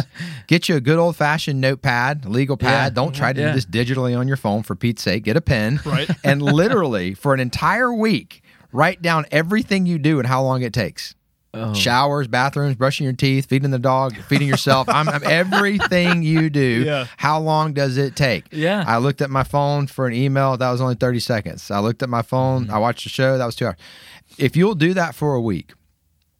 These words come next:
Speaker 2: and then you sit down and you look at it and you read it and you prayerfully reflect, reflect upon it,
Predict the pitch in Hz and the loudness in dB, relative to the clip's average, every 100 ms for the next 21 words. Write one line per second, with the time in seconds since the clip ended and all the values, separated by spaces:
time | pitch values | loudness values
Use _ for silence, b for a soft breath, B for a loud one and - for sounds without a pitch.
0 | _ _ - - 123 123 127 147 165 - | _ _ -8 0 2 2 2 0 -2 -2
1 | 139 123 95 95 107 101 110 110 110 123 | 0 0 -2 -2 -2 0 2 2 0 2
2 | 143 151 - 104 104 123 107 123 151 - | 0 0 -2 -4 -2 0 2 2 0 -2
3 | 107 117 - 131 135 131 120 101 - 127 | -2 -2 0 0 0 -2 -2 -2 -2 -6
4 | _ - 113 - 123 135 - 143 151 175 | _ -6 -4 -2 -2 -2 -4 -2 0 0
5 | 208 | -2